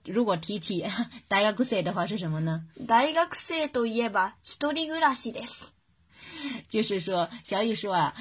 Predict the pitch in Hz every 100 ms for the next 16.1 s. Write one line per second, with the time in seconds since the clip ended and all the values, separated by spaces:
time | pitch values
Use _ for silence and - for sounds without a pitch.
0 | 233 - 285 269 311 262 220 - 254 233
1 | 214 165 151 160 151 160 240 - 233 247
2 | 254 170 165 170 254 - 185 180 170 165
3 | 180 175 180 190 180 175 156 175 165 160
4 | 175 190 151 160 156 196 180 190 170 156
5 | 147 151 - - _ - 180 151 - 190
6 | 175 156 156 175 156 - - - 190 185
7 | 233 - 208 233 202 180 - - - -
8 | _ _ _ _ _ _ _ _ _ _
9 | _ _ _ _ - _ - 311 302 269
10 | 339 349 269 220 196 170 - 151 - _
11 | _ _ - _ _ _ _ 233 330 -
12 | - 392 359 285 262 226 214 - _ _
13 | _ _ - 240 311 330 330 320 311 302
14 | 269 226 214 - 220 269 285 320 330 330
15 | 349 285 233 - 247 226 208 - 240 -